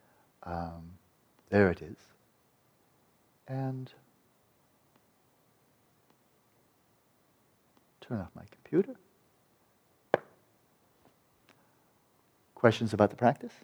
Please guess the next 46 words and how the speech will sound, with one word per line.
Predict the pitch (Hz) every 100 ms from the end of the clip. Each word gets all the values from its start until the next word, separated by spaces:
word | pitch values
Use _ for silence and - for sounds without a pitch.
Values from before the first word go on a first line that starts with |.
| - -
Is | -
it | -
all | 123
clear? | - 190 - - - _ _ _ _ - - _ _ _ _ _ -
We're |
going | 110 127
to | 120
an-, | 120 113
go | 123
to | 120 110
another | 117 131
presentation. | 110 104 - 90 - 104
We're |
only | 117 107
halfway | 107 107 104
through | -
the | 98
week. | 98 170 - - _ - - - - -
We're |
going | 101 101
to | 101
t-, | 98 - - -
go | 113
to | - 110
Panchen | - 143 139 110
Rinpoche's | 90 80 - - - -
presentation | 101 92 92 85 - -
tomorrow, | - - - - - - - -
which | - 107
integrates | - 160 170 78 64 - - - _ - - -
the | 101
settling | - 113 110 107
the | 107
mind | 120 147 113 117
with | 113 113
the | 113
awareness | 104 101 98 98
of |
awareness | 92 95 87 80 -
in | 92
a |
very | 98 123 107 87
elegant, | 92 90 90 87
very | 101 95
deep | 90 87
way. | -